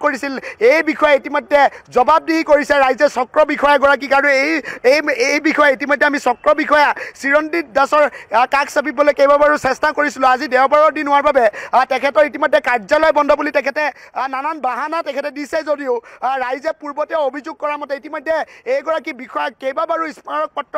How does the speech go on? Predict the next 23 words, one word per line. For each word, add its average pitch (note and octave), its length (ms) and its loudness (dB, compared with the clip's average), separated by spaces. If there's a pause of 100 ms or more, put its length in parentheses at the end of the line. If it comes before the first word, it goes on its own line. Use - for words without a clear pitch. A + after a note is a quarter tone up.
প্ৰদান C#4+ 200 -6 (100)
কৰাৰ D4 160 -4 (100)
পিছতো D4 340 -8 (320)
একমাত্ৰ D4+ 560 -8 (460)
কেইগৰাকীমান D#4+ 720 -4 (300)
বিশেষ C4+ 380 -8 (140)
দালালৰ D#4 400 -4
লগত D4+ 240 -6
তেখেতৰ C#4+ 340 -10
সুসম্পৰ্ক D4+ 580 -8 (140)
থকাৰ C#4+ 280 -6
বাবে C#4+ 180 -2 (400)
আল্ট্ৰাটেকৰ D#4 640 -6
লগত D4 180 -4
নাম C4 280 -6
সাঙুৰ D#4 300 -10
খোৱা D4+ 120 -4 (100)
কেইগ-, D4 420 -8
কেই-, C4 240 -20
কেইবাগৰাকীও D4+ 640 -6
দালালৰ C4+ 480 -4 (260)
আচলতে D4+ 400 -8 (260)
এক, D4+ 80 -10